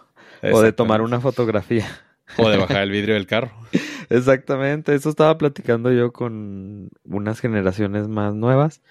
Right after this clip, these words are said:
Speaker 1: que si habían conocido los automóviles con manivela para <laughs> bajar el vidrio, me dijeron que lo habían visto nada más en algunas series.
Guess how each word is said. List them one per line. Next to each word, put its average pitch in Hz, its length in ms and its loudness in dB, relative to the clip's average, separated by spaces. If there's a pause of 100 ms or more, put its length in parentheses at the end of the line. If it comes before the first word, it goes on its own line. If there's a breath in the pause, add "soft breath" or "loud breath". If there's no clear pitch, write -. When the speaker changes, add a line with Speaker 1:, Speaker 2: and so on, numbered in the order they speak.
(560 soft breath)
Speaker 1:
que 92 680 6
si - 120 0
habían 92 240 2
conocido 101 800 0
los 95 540 0
automóviles 101 1200 -4 (180)
con 92 400 -2
manivela 90 560 -4
para 117 220 0
<laughs> - 0 -
bajar 110 440 -6
el 127 180 -2
vidrio, 156 500 0 (380 loud breath)
me 110 120 -2
dijeron 98 300 -2
que 110 180 0
lo 101 240 2
habían 92 300 -2
visto 90 260 -6
nada 90 200 -6
más 90 160 -10
en 92 100 -8
algunas 85 360 -10
series. - 260 -10